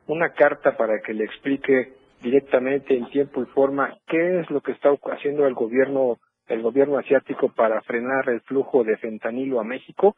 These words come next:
y la producción de esta droga, el gobierno federal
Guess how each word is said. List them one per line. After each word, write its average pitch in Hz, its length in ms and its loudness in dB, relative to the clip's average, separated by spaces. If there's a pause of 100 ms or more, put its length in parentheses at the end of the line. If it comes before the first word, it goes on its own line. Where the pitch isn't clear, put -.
(240)
y 113 100 -6
la 113 140 0
producción 117 560 -4
de 135 140 -4
esta 131 220 0
droga, 135 440 0
el 120 180 -6
gobierno 139 460 0
federal 127 460 2